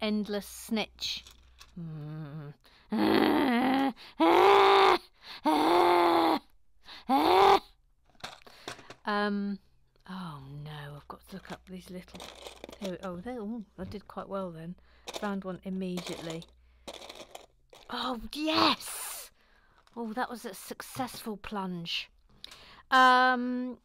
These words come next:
Uh, Bessie Belthware's Ad-, Adam Week. Uh, formerly known as Bessie Belthware's, formerly known as Christmas, formerly known as the Key Crow, formerly known as Kevin Emergency, formerly known as Hashtag Phone Grip,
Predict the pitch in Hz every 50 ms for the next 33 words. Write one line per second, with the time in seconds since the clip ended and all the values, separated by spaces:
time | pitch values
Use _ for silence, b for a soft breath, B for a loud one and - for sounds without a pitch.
0 | _ _ _ _ - - _ _ _ - 285 269 269 277 277 269 - - 226 330
1 | 330 294 294 302 254 277 294 302 311 311 294 - - 226 208 202 - 175 170 170
2 | 170 170 180 190 185 - - - - - _ _ b b b b b b - 220
3 | 220 226 202 - _ - 220 247 214 262 226 226 254 247 233 220 202 190 180 175
4 | 170 180 - - - - - _ _ _ _ _ _ b b b b b b b
5 | - 240 247 247 220 - - - 269 269 269 269 262 262 254 240 240 233 233 226
6 | 226 226 226 226 220 - - _ _ - 208 226 208 196 - 202 185 208 214 226
7 | 226 214 - - 170 156 151 147 151 160 - - - - - 233 233 220 220 202
8 | 202 202 196 196 196 196 196 190 - - 220 190 - - 175 170 - - - -
9 | - 214 214 208 208 202 196 196 196 190 185 185 190 - - 185 - 202 190 180
10 | 180 - 196 196 185 175 165 170 - - 196 180 185 175 175 180 175 170 170 -
11 | - - 175 165 170 165 165 175 185 185 185 185 180 - 175 - B B B B
12 | B B B B 214 202 196 190 185 185 190 185 185 180 156 170 - - - 196
13 | 190 - - - - 185 180 196 202 208 196 190 180 - _